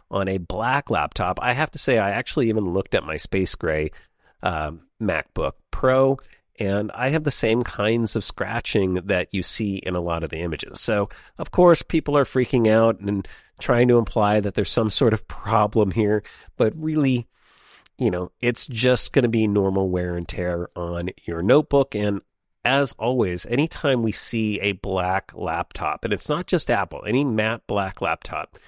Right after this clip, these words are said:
you get this kind of coverage. You get the,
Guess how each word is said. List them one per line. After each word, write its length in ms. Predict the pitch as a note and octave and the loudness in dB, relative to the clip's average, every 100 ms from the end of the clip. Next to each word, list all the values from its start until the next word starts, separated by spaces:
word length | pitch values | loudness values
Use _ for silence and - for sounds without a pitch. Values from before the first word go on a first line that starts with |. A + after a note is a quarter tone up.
| - _ _ _ | -20 _ _ _
you 120 | A2 G2 | -4 2
get 200 | A#2 - | 2 2
this 160 | A2+ | -6
kind 300 | - G2 F2+ | -6 -4 -4
of 160 | F2 E2+ _ _ - | -6 -8 _ _ -6
coverage. 440 | D#3+ F3+ F2+ D#2 | -2 0 -2 -6
You 80 | G2 | -4
get 220 | F#2 G#2+ - | -2 -2 0
the, 220 | A2 | -2